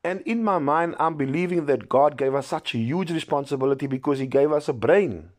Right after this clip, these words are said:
that can formulate intelligence, that can store information, that can apply critical thinking.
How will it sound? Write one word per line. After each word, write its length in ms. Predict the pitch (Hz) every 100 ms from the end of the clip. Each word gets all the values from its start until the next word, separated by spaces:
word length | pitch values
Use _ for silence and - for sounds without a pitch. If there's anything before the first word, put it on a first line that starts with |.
| _
that 180 | - 135
can 140 | 147 139
formulate 640 | - 202 214 185 165 165
intelligence, 640 | 160 196 220 196 127 117
that 180 | 117 -
can 180 | 101 101
store 340 | - 185 202
information, 760 | 190 170 143 175 196 139 85 - _ _ _ _ - _ _
that 200 | 131 127
can 280 | 135 127 - -
apply 360 | 120 180 190
critical 460 | 190 202 202 196 190
thinking. 580 | - 220 208 107 71